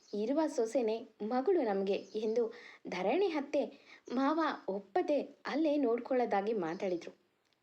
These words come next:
ಅದ್ವೈತ್ಗೆ ಈ ಮಾತು ಕೇಳಿ ಧರಿತ್ರಿ ಪ್ರೆಗ್ನೆಂಟ್ ಆಗಿದ್ದಾಗ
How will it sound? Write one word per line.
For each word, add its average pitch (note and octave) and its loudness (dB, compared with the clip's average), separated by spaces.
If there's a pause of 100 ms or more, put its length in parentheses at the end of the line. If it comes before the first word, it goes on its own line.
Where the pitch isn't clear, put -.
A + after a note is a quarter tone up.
(120)
ಅದ್ವೈತ್ಗೆ A#3 -2 (140)
ಈ G#4+ 4
ಮಾತು A#3 0
ಕೇಳಿ A#3 -2 (340)
ಧರಿತ್ರಿ A#3+ 0 (260)
ಪ್ರೆಗ್ನೆಂಟ್ B3+ -2
ಆಗಿದ್ದಾಗ B3+ -2